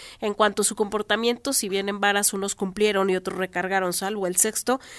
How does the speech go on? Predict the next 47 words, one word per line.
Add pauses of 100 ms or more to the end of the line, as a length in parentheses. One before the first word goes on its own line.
(180)
tercio,
en
el
que,
por
cierto,
destacaron
los
de
a
caballo, (320)
los
bovinos
resultaron
descastados
y
algunos
acusaron
debilidad, (260)
salvo
el
quinto,
que
fue
el
más
apto
del
encierro,
sin
llegar
a
ser
un
dechado
de
virtudes, (360)
de
virtudes.
Efrén
Rosales
fue
acreedor
a
la
primera
oreja